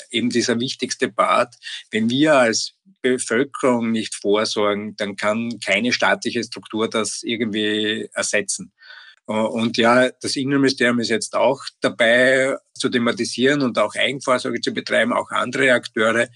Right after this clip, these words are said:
Es gab jetzt diese Übung letzte Woche, wobei aus meiner Sicht da noch zu wenig kommuniziert worden ist. Jeder einzelne von uns ist eben entscheidend. Nicht, ob die Feuerwehr oder einzelne Akteure gut vorbereitet sind und gut kann man nie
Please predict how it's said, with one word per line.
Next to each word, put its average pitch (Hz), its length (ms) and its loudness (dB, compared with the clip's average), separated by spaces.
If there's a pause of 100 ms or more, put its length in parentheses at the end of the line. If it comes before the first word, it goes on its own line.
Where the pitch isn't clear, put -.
(320)
Es - 100 -6
gab 101 180 0
jetzt - 200 -4
diese 110 220 -2
Übung 135 440 0
letzte 123 380 0
Woche, 113 440 0 (520)
wobei 131 580 0 (260)
aus 156 220 4
meiner 120 300 2
Sicht 127 320 2
da 117 80 4
noch 120 180 2
zu - 140 -4
wenig 107 260 0
kommuniziert 120 560 0
worden 117 200 2
ist. - 280 -2 (240)
Jeder 127 360 0
einzelne 123 380 -4
von 123 140 0
uns 135 340 0
ist 139 200 -4
eben 113 160 -2
entscheidend. 101 600 -2 (120)
Nicht, 143 400 -6
ob 113 240 -6
die 120 180 2
Feuerwehr 139 1040 4
oder 117 400 0 (320)
einzelne 117 380 0
Akteure 113 520 0 (260)
gut 135 240 0
vorbereitet 127 640 0
sind 135 300 -6
und 117 220 -4
gut 131 240 0
kann 117 160 2
man 113 80 0
nie 131 260 -4